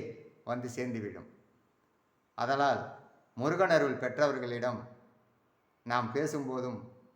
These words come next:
மற்றவர்களிடம் பேசும்போதும் கவனித்து பேசி, இறைவன் அருள் பெறுவதற்கு நம் மனமே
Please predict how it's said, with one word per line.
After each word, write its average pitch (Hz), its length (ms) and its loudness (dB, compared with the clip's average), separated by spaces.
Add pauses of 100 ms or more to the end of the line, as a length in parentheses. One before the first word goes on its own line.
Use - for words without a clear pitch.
(200)
மற்றவர்களிடம் 143 840 2 (540)
பேசும்போதும் 123 680 -2 (720)
கவனித்து 139 480 2
பேசி, 113 640 -6 (560)
இறைவன் 151 340 6
அருள் 123 460 -2 (540)
பெறுவதற்கு 135 1000 -2 (440)
நம் 113 200 -2
மனமே 135 600 -2